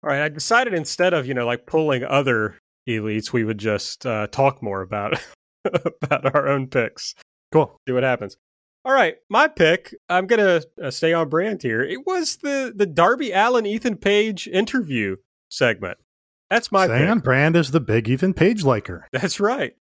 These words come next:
Speaker 1: Well, I was arguing, I don't think I was arguing, but I was talking with someone in the Discord last week about Ethan Page promos, and I think they've been pretty bad in A E W, but I,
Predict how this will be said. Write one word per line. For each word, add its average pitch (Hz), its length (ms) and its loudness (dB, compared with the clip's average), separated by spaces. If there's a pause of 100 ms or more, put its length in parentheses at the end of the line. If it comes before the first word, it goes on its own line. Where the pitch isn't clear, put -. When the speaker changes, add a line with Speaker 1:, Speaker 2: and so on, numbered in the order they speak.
(180)
Speaker 1:
Well, 285 300 2 (140)
I 226 100 4
was 262 140 0
arguing, 262 560 0
I 214 160 2
don't 175 80 2
think 156 100 2
I 131 40 4
was 120 100 -2
arguing, 123 420 0
but 139 80 2
I - 20 4
was 139 100 0
talking 151 240 0
with 123 100 -2
someone 123 320 -2
in 113 80 -6
the 113 80 -10
Discord 110 680 -6 (480)
last 147 420 -2
week 107 420 -12 (520)
about 123 580 -2
Ethan 143 300 -6
Page 123 640 -2 (240)
promos, 160 680 0 (640)
and 139 360 2
I 147 80 -2
think 185 180 0
they've 160 140 4
been 151 160 2
pretty 151 220 0
bad 139 420 0 (160)
in 131 480 0 (640)
A 156 60 -6
E 147 180 -2
W, 175 340 -2
but 180 140 -2
I, 180 100 2